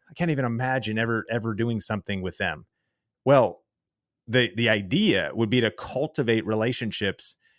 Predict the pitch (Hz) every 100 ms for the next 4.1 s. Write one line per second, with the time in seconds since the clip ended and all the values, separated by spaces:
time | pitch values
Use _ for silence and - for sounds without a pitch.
0 | _ 107 139 - 127 113 117 101 110 104
1 | 110 107 - 151 165 147 117 104 98 143
2 | 202 117 90 110 - - - _ _ _
3 | _ _ 110 107 - 139 147 - 98 90
4 | 95